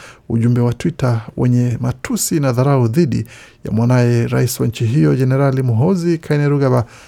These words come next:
pamoja na Rais Yoweri Museveni mwenyewe. Ripoti hiyo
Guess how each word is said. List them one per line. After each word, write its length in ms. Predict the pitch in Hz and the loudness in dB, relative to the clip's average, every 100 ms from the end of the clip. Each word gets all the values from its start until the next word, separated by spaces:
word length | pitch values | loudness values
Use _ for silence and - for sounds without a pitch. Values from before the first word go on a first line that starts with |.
| - | -10
pamoja 340 | - 123 117 117 | -2 2 2 2
na 100 | 120 | 0
Rais 320 | 117 104 - | 0 -2 -4
Yoweri 360 | 117 127 123 120 | -4 0 0 0
Museveni 600 | 117 - 143 117 117 - | -2 -2 0 2 0 -2
mwenyewe. 520 | - 123 120 - - - - - | -2 -2 -2 -6 -8 -10 -18 -10
Ripoti 280 | - 123 131 | -8 -2 2
hiyo 220 | 151 | 4